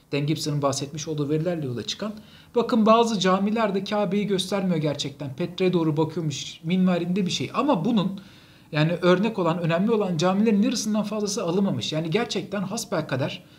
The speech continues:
yüzlerce cami içerisinden bir şekilde Petra'yı seçenler, Pe-, Petra'yı gösteren, yani kıblesi Petra'yı gösteren camiler alınmış. Burada şöyle bir ufak bir sorun var arkadaşlar. Petra ile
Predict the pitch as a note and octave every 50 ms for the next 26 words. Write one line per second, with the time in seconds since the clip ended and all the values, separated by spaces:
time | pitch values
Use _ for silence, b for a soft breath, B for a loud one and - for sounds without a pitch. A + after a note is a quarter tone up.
0 | B B B F3+ F3+ F3 A#3 A#3 G#3 F#3+ E3 D#3 E3 F3+ G3+ G3+ F#3+ F#3+ - D#3
1 | C#3 B2+ - D#3+ E3 F#3 G#3 A#3+ C#4+ C#4 - B3+ - - G3+ A#3 A3+ - A3 G#3+
2 | G#3+ - F#3 F#3 G3+ G3+ - F#3 D3+ - F3 D#3+ D#3+ D#3+ D3 C#3 - - G3 G3
3 | - - G3+ G#3 G#3 - F3 F#3+ F#3 F3+ D#3 - - E3 D#3+ D3+ C3 - B B
4 | B B B B B B - A#2 - - - C3 C3 D3 C#3+ - - - G#3 G#3
5 | G#3 G3+ F3+ F3 E3 E3 D3+ D#3 - G#3+ B3 B3 A3+ F3 F3 E3 E3+ F3 F#3 F#3
6 | E3+ C#3+ A#2 G2+ G2 - - - - B B B B B B B B B B3+ D4+
7 | C4 A#3+ - - A3 A3+ G#3 G#3 F#3+ F#3+ - G3 G3 - - - F3+ G3 G3 F3
8 | C#3+ B2+ B2+ B2+ E3+ D3+ C3 B2 - - - - - - B B B B B B
9 | B B B B B B B - A#3 C4+ C4+ - A#3 G3+ D#3+ D3 C3+ A#2 -